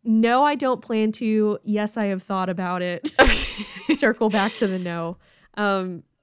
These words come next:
Speaker 1: he and I both are like, "Ugh," like, I, you know,
Speaker 2: Ugh.
Speaker 1: with the, with
Speaker 2: Ugh.
Speaker 1: the acknowledgement that we're, we're young, and so
Speaker 2: Sure, things could change always, but, like, not seeming like it.
Speaker 1: No.
Speaker 2: So I feel like, <sighs> hmm.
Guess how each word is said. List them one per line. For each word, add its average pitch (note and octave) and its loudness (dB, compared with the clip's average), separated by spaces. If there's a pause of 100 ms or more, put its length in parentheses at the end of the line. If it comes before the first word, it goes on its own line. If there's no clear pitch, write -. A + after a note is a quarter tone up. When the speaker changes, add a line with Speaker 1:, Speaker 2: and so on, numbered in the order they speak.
(260)
Speaker 1:
he A3 -2
and G3 2
I F3+ -2
both F#3 -2
are F3+ -6
like, F3 -4
"Ugh," A3+ 0 (180)
like, F3+ -10 (480)
I, F3+ -8
you D3 4
know, C4 4
Speaker 2:
Ugh. - -8 (240)
Speaker 1:
with F#4+ 0
the, E4+ -2
with A#3 -4
Speaker 2:
Ugh. - -12
Speaker 1:
the F4 -2
acknowledgement A3 -4
that - -6
we're, F#3+ -4
we're F#3+ -4
young, E3+ -4
and F3+ -8
so D#3 -8
Speaker 2:
Sure, - -6 (200)
things A3+ -2
could D4 -2
change F#3+ -4
always, E3+ -2
but, - -6
like, D#3+ -10 (520)
not F#3+ 0
seeming E3 -8
like B2 -10
it. - -8 (180)
Speaker 1:
No. G3 -2
Speaker 2:
So A3+ 2
I A#3 2
feel D4 -6
like, C#4+ -2 (840)
<sighs> - -20
hmm. F3 -16